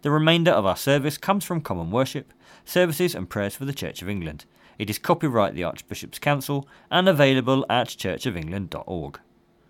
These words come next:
Do keep shining light into the world with our hashtag Guiding Star Project. And if you're looking for a short, family-friendly and fun video version of the Nativity story, why not try the Lone Soul Nativity?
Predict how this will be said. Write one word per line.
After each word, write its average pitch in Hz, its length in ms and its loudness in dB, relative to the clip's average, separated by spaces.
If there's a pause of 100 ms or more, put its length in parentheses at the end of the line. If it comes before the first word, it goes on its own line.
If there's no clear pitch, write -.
(300)
Do 220 240 6
keep 117 260 -4
shining 143 360 2
light 113 280 2
into 80 200 -8
the 71 100 -12
world 71 280 -12 (140)
with 87 120 -6
our 87 100 -2
hashtag 147 520 -2 (100)
Guiding 78 280 -4
Star 98 240 -6
Project. 76 440 -14 (280)
And 120 140 2
if 147 140 2
you're 151 100 2
looking 139 340 -2
for 73 220 -10
a 69 60 -10
short, - 400 -10 (340)
family-friendly 87 760 -4
and 123 120 -2
fun 180 420 0
video 98 340 -2
version 78 320 -8
of - 160 -14
the 80 80 -10
Nativity 139 420 -2
story, 73 340 -12 (440)
why 202 160 6
not 208 180 2
try 143 220 4
the 127 100 4
Lone 156 320 4
Soul 95 240 -4
Nativity? 82 540 -6